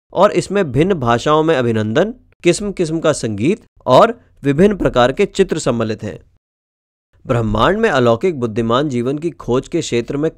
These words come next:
कई कठिन परंतु दिलचस्प प्रश्न उठते हैं। पृथ्वी पर मनुष्य का विकास कैसे हुआ और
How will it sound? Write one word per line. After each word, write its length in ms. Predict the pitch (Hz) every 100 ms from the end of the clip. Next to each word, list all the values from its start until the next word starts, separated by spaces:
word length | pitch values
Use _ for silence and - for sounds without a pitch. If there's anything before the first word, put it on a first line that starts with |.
| -
कई 200 | - 196
कठिन 380 | - 143 165 156
परंतु 360 | 131 127 139
दिलचस्प 640 | 123 113 107 - 160 - -
प्रश्न 360 | - 139 160
उठते 280 | 123 - 117
हैं। 200 | 107 - _ _ _ _ _ _ _ _ _ 110
पृथ्वी 300 | 107 127 127
पर 140 | 135
मनुष्य 380 | 107 117 127 139
का 100 | 127
विकास 340 | 113 120 120
कैसे 300 | - 113 165
हुआ 380 | 151 160 196 - _ -
और 360 | 127 139 196